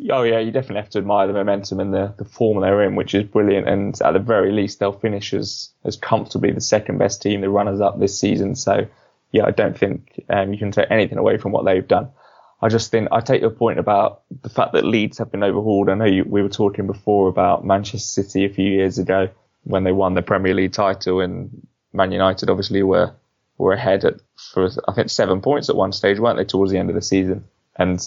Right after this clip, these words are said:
ultimately didn't go on to win the league. But I think if you look at the kind of fixtures from that season, uh, City obviously beat United in a Manchester derby, didn't they? So that's a chance to take kind of points of your direct opponents.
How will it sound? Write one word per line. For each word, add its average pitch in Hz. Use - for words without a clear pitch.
ultimately 98
didn't 98
go 101
on 98
to -
win 95
the 90
league. 95
But -
I 120
think -
if 101
you 117
look 113
at 85
the 104
kind 104
of 95
fixtures 101
from 104
that 101
season, 95
uh, 95
City -
obviously 98
beat 110
United 92
in 92
a 98
Manchester 98
derby, 92
didn't 95
they? 87
So -
that's 104
a 95
chance 87
to 92
take -
kind 87
of 87
points 95
of 87
your 90
direct 95
opponents. 98